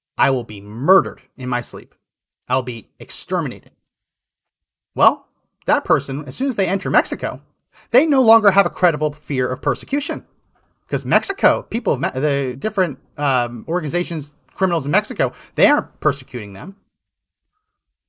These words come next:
Right? So why, why aren't they applying for asylum in Mexico? Well, 'cause they don't wanna live in Mexico. They wanna live in the United States. They don't actually have a credible fear of persecution. They're just using this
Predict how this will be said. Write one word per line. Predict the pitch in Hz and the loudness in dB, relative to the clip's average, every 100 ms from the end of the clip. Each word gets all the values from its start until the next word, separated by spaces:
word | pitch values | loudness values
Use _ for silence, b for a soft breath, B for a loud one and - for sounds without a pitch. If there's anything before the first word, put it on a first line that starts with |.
| _ | _
Right? | 190 196 | -4 2
So | |
why, | 170 190 202 | 6 6 6
why | 180 233 | 6 4
aren't | 226 | 4
they | 220 | 2
applying | 185 180 196 180 | 2 2 2 2
for | 151 | 0
asylum | 147 - 135 131 | -2 0 0 0
in | 131 | -2
Mexico? | 196 - - - - _ _ _ _ _ _ _ _ _ - | -2 -4 -8 -10 -14 _ _ _ _ _ _ _ _ _ -12
Well, | 127 | -6
'cause | 139 | -2
they | 135 | 0
don't | 127 | 0
wanna | 147 175 | 2 2
live | - - | 2 4
in | |
Mexico. | 226 - 147 - - - | 4 4 -2 -6 -10 -2
They | |
wanna | 151 170 165 | 4 4 4
live | 156 | 2
in | |
the | 151 | 2
United | 139 135 | 0 -2
States. | - 285 - - - _ _ _ _ _ _ _ _ _ _ _ _ _ - | 4 4 4 -10 -20 _ _ _ _ _ _ _ _ _ _ _ _ _ 0
They | 196 | 4
don't | 202 | 6
actually | 262 - 160 | 6 4 4
have | 277 | 4
a | 339 | 2
credible | - 143 131 | 4 4 2
fear | - 127 | -4 -4
of | 113 | -2
persecution. | 123 - - 110 143 | -6 -8 -12 -8 -6
They're | 160 | -4
just | 180 143 | -4 -4
using | 143 240 220 139 | -4 -2 -2 -2
this | 123 - | -4 -8